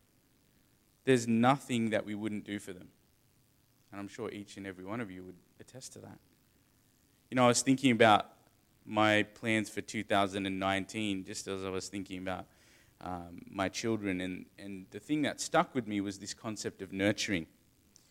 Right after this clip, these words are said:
In two thousand eighteen, I think I was reasonably good at instructing, but not so good at nurturing, right? And there's a, there's a difference there. Nurturing requires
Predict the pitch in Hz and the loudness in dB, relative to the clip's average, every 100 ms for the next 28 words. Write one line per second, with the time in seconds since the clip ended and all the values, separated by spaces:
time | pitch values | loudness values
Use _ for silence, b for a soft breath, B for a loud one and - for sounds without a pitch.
0 | b b b b _ _ _ _ _ _ | b b b b _ _ _ _ _ _
1 | _ 110 107 165 170 139 117 107 - 110 | _ -10 -4 2 6 6 4 -4 -4 -6
2 | - 135 117 104 - 120 120 104 98 - | -4 -2 0 0 -2 -2 0 0 -2 -20
3 | _ _ _ 104 107 123 135 135 113 107 | _ _ _ -12 -4 -2 0 -2 -2 -4
4 | 107 104 101 - 104 - - 123 - 92 | -2 -2 -2 -6 -12 -4 0 0 -2 -14
5 | 90 90 80 80 110 - - 98 95 98 | -14 -16 -16 -10 -10 -10 -6 -6 -6 -8
6 | 92 101 98 - 95 - _ _ _ _ | -10 -8 -8 -10 -16 -18 _ _ _ _
7 | _ _ _ _ _ _ 104 101 107 101 | _ _ _ _ _ _ -4 -4 -2 -4
8 | 98 - _ 104 95 87 104 - 104 90 | -4 -14 _ -4 -4 -6 -12 -10 -8 -8
9 | - 85 82 - _ b b b b b | -10 -12 -14 -20 _ b b b b b
10 | b b - 107 127 175 - 139 113 101 | b b -8 4 6 6 4 0 2 2
11 | 104 104 107 - 120 117 110 104 95 | 0 -4 -4 -6 -2 2 2 2 -2